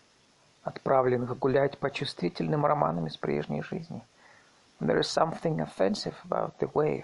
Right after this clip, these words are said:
authentic lives are sent to stroll the pleasure grounds of historical romances.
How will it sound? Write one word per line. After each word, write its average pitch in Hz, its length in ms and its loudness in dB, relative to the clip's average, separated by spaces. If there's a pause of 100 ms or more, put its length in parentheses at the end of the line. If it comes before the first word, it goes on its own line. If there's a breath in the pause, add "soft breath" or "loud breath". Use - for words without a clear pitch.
authentic - 680 -2
lives - 340 0
are - 140 -2
sent - 460 -6
to - 80 -8
stroll - 640 0
the - 60 -6
pleasure 78 380 0
grounds - 540 -2
of - 220 -20
historical - 500 -4
romances. - 800 -6